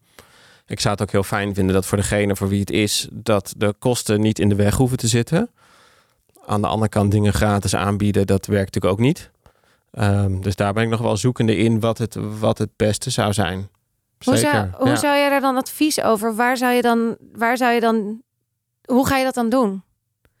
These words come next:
Speaker 2: Om daar uit, om, om uit te zoeken hoeveel zoiets kost?
Speaker 1: Ik denk de inti-, gewoon de, de initiatieven die er al bestaan op dit vlak, en dat zijn er best wel veel volgens mij, eh,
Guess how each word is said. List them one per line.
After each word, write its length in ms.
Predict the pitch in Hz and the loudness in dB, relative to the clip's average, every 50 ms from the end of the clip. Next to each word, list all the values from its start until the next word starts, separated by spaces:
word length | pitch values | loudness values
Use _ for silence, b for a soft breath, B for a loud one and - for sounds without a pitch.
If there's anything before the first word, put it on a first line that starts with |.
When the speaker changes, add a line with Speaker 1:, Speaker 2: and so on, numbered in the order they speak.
| _ _ _ _ _ _ _ _ | _ _ _ _ _ _ _ _
Speaker 2:
Om 160 | _ - 220 | _ 0 0
daar 100 | 208 196 | 0 0
uit, 200 | - - 214 - - | 0 0 -2 -2 -2
om, 180 | - 170 190 - | -6 -6 -6 -4
om 160 | - 226 - | -4 -6 -2
uit 140 | - 220 226 | 0 0 0
te 60 | 226 | 2
zoeken 200 | - 233 220 - | 0 -2 0 0
hoeveel 240 | 226 202 - 220 214 | -2 0 2 0 0
zoiets 280 | 202 208 190 190 - - | 0 0 -4 -4 -4 -2
kost? 480 | - 214 190 165 - - _ - - _ _ _ b b b b b b b b b b b _ _ _ | 0 0 0 0 -4 -12 _ -20 -20 _ _ _ b b b b b b b b b b b _ _ _
Speaker 1:
Ik 180 | - 101 107 | -2 -2 0
denk 180 | 98 101 98 98 | 0 0 -2 0
de 100 | 101 95 | 0 2
inti-, 320 | 90 101 98 107 95 - - | 2 2 0 -2 -4 -4 -8
gewoon 280 | - - - 95 98 | -14 -6 -4 -2 0
de, 240 | 95 95 92 95 87 | 0 2 2 0 0
de 100 | - 95 | 0 0
initiatieven 480 | - 107 107 101 101 - 113 101 107 95 | 0 2 0 0 0 0 0 0 2 2
die 160 | 104 110 110 | 2 2 2
er 60 | 113 107 | 2 2
al 160 | 80 95 101 | 0 0 -2
bestaan 520 | 101 104 - - 104 95 95 107 117 127 | -2 -4 -4 -2 -2 -2 0 -2 -2 -2
op 280 | 113 76 101 95 _ - | -2 -2 -4 -4 _ -2
dit 200 | 110 101 98 - | 0 0 0 -2
vlak, 320 | - 113 104 104 117 - - | -2 -2 -2 -2 -2 -6 -10
en 120 | - - 92 | -10 -2 -2
dat 140 | 95 98 - | -2 0 0
zijn 180 | - 90 92 | -2 -4 -4
er 60 | 95 | -2
best 140 | 90 95 101 | -2 -2 -2
wel 100 | 107 95 | -2 -2
veel 260 | - - 87 85 92 | -6 -6 -8 -8 -8
volgens 240 | 98 104 98 92 - | -8 -6 -8 -10 -4
mij, 260 | - 98 92 95 110 b b b b b b b b b b | -4 -4 -4 -4 -6 b b b b b b b b b b
eh, 540 | _ - 92 92 90 90 90 92 90 87 90 | _ -4 -2 -2 -2 -2 -4 -6 -8 -10 -10